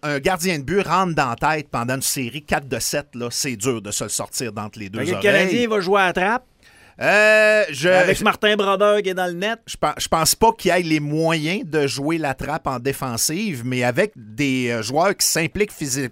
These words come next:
Speaker 1: physiquement, qui bloquent les snaps.
Speaker 2: Comme
Speaker 1: Il y a
Speaker 2: hier.
Speaker 1: énormément de tirs bloqués hier contre la Caroline
Speaker 2: Ouais.
Speaker 1: aussi. Euh, moi, je pense que c'est une équipe que, euh, tu dois prendre au sérieux parmi les contenders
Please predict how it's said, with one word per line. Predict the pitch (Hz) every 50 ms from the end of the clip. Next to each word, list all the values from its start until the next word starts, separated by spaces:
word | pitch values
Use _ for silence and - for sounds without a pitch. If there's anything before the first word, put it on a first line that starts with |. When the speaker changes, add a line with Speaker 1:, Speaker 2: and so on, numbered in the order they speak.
| - - 120
Speaker 1:
physiquement, | - 175 170 139 151 131 - 127 147 156 170 - - - - - -
qui | - 143
bloquent | 165 233 262 254 - 220
les | 190 165
snaps. | - - 190 202 214 - _ _ _ _ _ _ -
Speaker 2:
Comme | - 233
Speaker 1:
Il | 208
y | -
a | 143 -
Speaker 2:
hier. | 220 247 262
Speaker 1:
énormément | 277 294 277 240 196 202 196 190 202 202
de |
tirs | - - - 202 185
bloqués | 180 175 156 - 196 185 -
hier | 165 160 165 175 185 190 190 170 156
contre | - 190 196 190 -
la | 165 156
Caroline | - 185 165 147 151 143 151 180 185 123
Speaker 2:
Ouais. | 123 117
Speaker 1:
aussi. | 131 - - - 170 185 180 - - - - - - -
Euh, | - 131 135 131 127 131 127
moi, | 135 175 247
je | 254 -
pense | - 185 202 202 -
que | - 151 139
c'est | - - - -
une | 151 143
équipe | 135 - - 220 220 - _ -
que, | - 160 160 170 170 175 170 - -
euh, | 123 127 123 120 -
tu | - - -
dois | 127 143 147 143
prendre | 143 - 143 165 185 185 180 139 - - -
au | 156 170 180 165
sérieux | - - 196 156 131 135 131 139 175 202 - _ _ -
parmi | 156 139 - 139 151 185 226 220
les | 175 160 165 156
contenders | - - 175 180 180 160 - 165 156 139 127 139 160 202